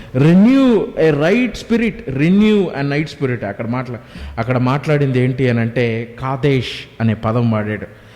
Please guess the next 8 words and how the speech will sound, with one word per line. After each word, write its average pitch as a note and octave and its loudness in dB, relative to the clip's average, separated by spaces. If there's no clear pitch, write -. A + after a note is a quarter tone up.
కాదేశ్ C#3 0
అంటే A2+ -2
పదం, A2 -6
హెబ్రూ B2 0
పదం. A#2 -2
కాదేశ్ B2 -4
అంటే A2 -6
ఏంటంటే G#2+ -8